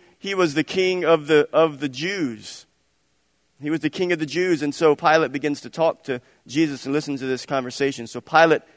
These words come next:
entered his headquarters again and called Jesus and said to him,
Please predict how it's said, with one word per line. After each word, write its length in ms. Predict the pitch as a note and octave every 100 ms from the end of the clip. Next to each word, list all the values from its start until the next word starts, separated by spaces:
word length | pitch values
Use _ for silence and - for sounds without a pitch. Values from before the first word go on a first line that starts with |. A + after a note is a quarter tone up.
| _
entered 240 | D#3 D#3+ C3+
his 120 | C3
headquarters 480 | D#3+ D#3+ C#3 C3+ B2
again 280 | A#2 D3 C#3
and 100 | B2
called 300 | C#3+ C#3 A#2+
Jesus 400 | C#3 C#3 A#2+ -
and 80 |
said 220 | A#2 C#3+ C3+
to 60 |
him, 260 | C3 A2+